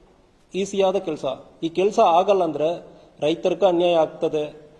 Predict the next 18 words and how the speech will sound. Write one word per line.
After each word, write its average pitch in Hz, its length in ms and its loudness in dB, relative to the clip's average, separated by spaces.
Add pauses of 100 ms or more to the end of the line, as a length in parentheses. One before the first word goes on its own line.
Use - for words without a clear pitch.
(280)
ಗಾಡಿ 180 280 4
ಅದು 160 140 -2
ಕಬ್ಬಿಣದ 180 340 0
ಲೋಡ್ 175 280 2
ಆದ್ಮೇಲೆ 170 400 2
ಅದು 151 160 2
ಗ-, 131 100 -10 (160)
ಸ್ಟೇಷನ್ 185 380 -2
ಕರ್ಕೊಂಡು 170 360 -2
ಹೋಗಿ 165 220 0
ಅದು 139 160 -6
ಪ್ರಾಸೆಸ್ 175 420 0
ಮಾಡೋದಕ್ಕೆ 165 460 -2
ಡಿಲೇ 160 260 0
ಆಗುತ್ತದೆ, 160 440 0
ವೇಟ್ 165 260 -4
ಕಮ್ಮಿ 160 200 -2
ಆಗುತ್ತದೆ. 151 720 -6